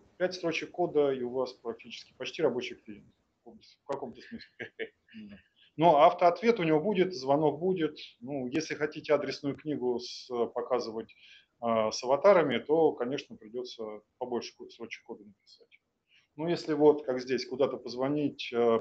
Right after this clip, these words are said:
принять звонок, э, войти в, в конференцию,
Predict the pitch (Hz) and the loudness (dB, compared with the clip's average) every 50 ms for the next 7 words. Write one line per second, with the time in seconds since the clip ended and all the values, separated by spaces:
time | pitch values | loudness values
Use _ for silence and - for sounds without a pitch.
0 | - - 131 135 131 123 113 110 117 123 127 135 135 131 127 127 - - - 117 | 0 -4 -4 -2 -2 -2 -2 -4 -6 -4 -4 -2 -2 -2 -4 -6 -8 -8 -6 -2
1 | 113 113 107 107 104 117 117 113 - - 123 113 107 107 101 107 113 107 107 101 | -2 -2 -2 -2 -2 -2 -4 -4 -4 -6 -6 -6 -6 -8 -12 -16 -14 -12 -12 -12
2 | - _ 117 113 113 123 123 127 131 120 - - - 120 - | -14 _ -14 -12 -8 -6 -4 -4 -4 -6 -8 -10 -12 -14 -14